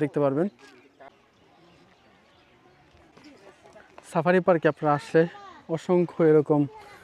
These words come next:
ছাউনি পাবেন বসার জন্য, যেখানে বসে বসে আপনারা রেস্ট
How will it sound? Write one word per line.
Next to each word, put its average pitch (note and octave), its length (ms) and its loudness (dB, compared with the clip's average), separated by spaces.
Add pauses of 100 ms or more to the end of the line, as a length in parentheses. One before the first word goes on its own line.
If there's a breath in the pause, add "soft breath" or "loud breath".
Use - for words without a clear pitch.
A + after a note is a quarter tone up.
(360 loud breath)
ছাউনি E3+ 380 0
পাবেন D3+ 280 2
বসার C#3+ 320 -2
জন্য, D3 180 2 (460)
যেখানে D3+ 260 -2 (140)
বসে D3 240 -8
বসে D3 240 -12
আপনারা C3+ 280 -8 (640 soft breath)
রেস্ট D3 200 0